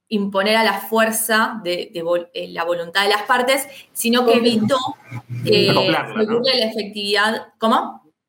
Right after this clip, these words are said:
Speaker 2: Acoplarlas, básicamente, o sea, como que
Speaker 1: Claro,
Speaker 2: decir,
Speaker 1: sí,
Speaker 2: "Oye".
Speaker 1: acoplarlas y, y tratar de, em, de alguna manera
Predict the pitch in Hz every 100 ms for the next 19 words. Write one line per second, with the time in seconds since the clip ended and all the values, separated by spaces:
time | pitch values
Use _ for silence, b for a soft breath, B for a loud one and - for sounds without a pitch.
0 | _ 135 135 139 175 147 117 107 120 135
1 | 143 139 139 113 113 117 113 - 120 -
2 | 349 311 262 226 - 269 262 262 254 320
3 | 359 381 392 - 254 247 247 240 240 233
4 | 262 285 254 269 285 294 - 208 196 190
5 | 190 190 185 180 _ _ _ _ - 208
6 | 202 240 254 233 214 226 254 247 247